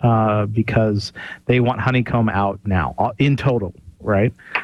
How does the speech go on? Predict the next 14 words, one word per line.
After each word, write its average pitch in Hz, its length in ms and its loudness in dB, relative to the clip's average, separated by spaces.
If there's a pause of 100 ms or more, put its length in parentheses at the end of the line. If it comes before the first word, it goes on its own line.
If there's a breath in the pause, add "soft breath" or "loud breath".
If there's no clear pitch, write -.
(160 loud breath)
Uh, 113 260 2
they 117 100 0
don't 120 140 0
just - 200 -4
want 113 220 0
the, 104 160 2
the 101 120 -2
kernel 101 340 0
and 95 100 2
the 95 60 4
rest. 87 300 -2
They 104 100 0
want 98 280 0
everything. 92 500 -2